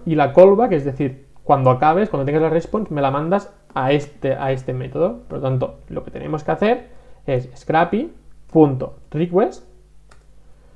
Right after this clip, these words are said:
la U R L, ¿vale? La U R L en este caso será next page U R L, y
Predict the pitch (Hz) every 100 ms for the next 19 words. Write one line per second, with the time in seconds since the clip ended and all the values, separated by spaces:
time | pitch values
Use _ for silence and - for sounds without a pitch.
0 | - - - - - - 139 156 202 104
1 | 160 254 - - - - - - - -
2 | - - - - - - - - - -
3 | - 143 151 190 127 131 139 143 131 143
4 | 127 131 127 131 131 - - 131 127 135
5 | 127 160 196 330 - - - - - -
6 | - - - - - - - - 403 -
7 | - - - - - - - - - -
8 | - - - - - 190 247 247